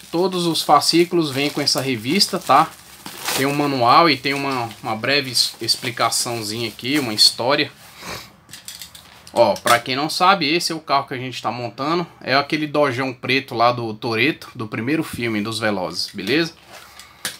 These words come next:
Então vamos abrir aqui logo as peças, ó.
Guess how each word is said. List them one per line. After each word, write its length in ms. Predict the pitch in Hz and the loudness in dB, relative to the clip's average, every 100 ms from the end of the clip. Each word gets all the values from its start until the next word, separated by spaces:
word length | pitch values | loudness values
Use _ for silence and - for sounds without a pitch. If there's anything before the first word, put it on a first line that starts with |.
| _ - | _ -6
Então 180 | 131 | -4
vamos 300 | 139 147 143 | 0 0 4
abrir 300 | 143 131 131 | 4 4 2
aqui 160 | 123 127 | 0 -2
logo 240 | 117 117 | 0 0
as 180 | 113 - | 0 -2
peças, 500 | - 151 156 - 98 | -2 0 0 0 -4
ó. 260 | 95 - | -4 -8